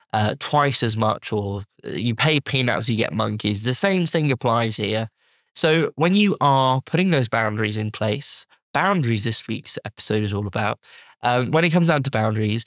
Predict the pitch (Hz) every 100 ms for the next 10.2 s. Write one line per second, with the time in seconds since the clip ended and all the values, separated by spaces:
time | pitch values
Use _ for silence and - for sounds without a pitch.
0 | - - 127 131 160 160 156 135 - 123
1 | 117 113 - 113 104 110 107 - 110 -
2 | 131 160 - - 139 160 151 131 - 110
3 | 110 104 - 120 113 156 - _ _ -
4 | 123 110 110 113 113 113 - 123 - -
5 | - 127 - - 110 - 113 95 110 110
6 | 110 104 110 107 107 113 104 107 107 -
7 | 110 107 - _ - - 180 202 202 185
8 | 170 - 165 131 110 - - _ _ -
9 | 151 175 170 151 143 - 123 - - -
10 | -